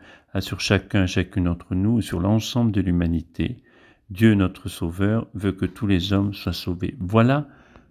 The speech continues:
la volonté de Dieu. Dieu veut.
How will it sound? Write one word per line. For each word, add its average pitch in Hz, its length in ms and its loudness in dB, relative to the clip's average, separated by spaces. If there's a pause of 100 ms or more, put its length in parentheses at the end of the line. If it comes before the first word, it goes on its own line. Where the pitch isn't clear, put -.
(100)
la 101 100 2
volonté 92 680 -2 (160)
de 85 160 0
Dieu. 80 300 -4
Dieu 107 420 2
veut. 82 500 2